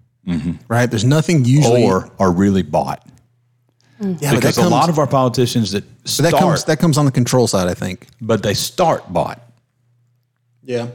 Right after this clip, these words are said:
Speaker 1: Right. This is what we were talking about before Megan got in about super pacs. Like, I think they just need to go away.
Speaker 2: Yeah.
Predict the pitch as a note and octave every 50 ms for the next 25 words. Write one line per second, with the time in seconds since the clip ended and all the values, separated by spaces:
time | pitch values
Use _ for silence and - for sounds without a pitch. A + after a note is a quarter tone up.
0 | - - _ _ G#2 A2+ G#2 - - G#2+ A#2 - - A#2+ G#2+ B2 G#2 A#2 A#2 G#2+
1 | - B2 A2 G2+ G2 A2 G#2 G#2 G2+ F2 - - _ _ - G#2+ G#2+ G#2+ F#2 -
2 | A2 G#2+ G#2+ G#2 F#2+ F2+ - A2+ A2+ A2+ A2+ A2 G#2+ G2+ G2 G2 F#2+ F2+ F#2+ F#2
3 | F#2 F2+ F#2+ F2 - - - - A#2+ G2 F#2 F#2 - F#2 E2 - - - - -
4 | - - - F#2 F2 E2 - - D#2+ - - - G2+ F#2+ G#2+ G#2+ - - A#2+ B2+
5 | A#2 A#2 A2+ B2+ B2 A#2 A#2 C3+ D#3 E3 - - - - G#2 F#2+ F2+